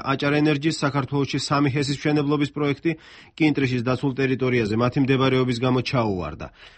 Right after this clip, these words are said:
ორი ათას რვა წლის თებერვალში საქართველოს მთავრობამ კომპანიასთან შვიდი ჰესის მშენებლობაზე მემორანდუმი ისე გააფორმა, რომ ეს ფაქტორი არ გაითვალისწინა.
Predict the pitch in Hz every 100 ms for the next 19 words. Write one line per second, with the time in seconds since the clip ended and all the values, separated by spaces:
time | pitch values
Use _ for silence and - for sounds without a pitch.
0 | - 151 165 165 175 160 160 160 156 160
1 | 160 151 120 123 139 143 139 151 135 151
2 | 143 123 113 113 131 131 139 139 120 113
3 | 101 - - - 165 156 151 147 139 131
4 | 147 139 135 127 113 113 131 135 127 110
5 | 110 123 131 139 143 143 156 156 160 -
6 | - - 165 139 143 131 127 127 117 110
7 | 104 98 90 87 - 87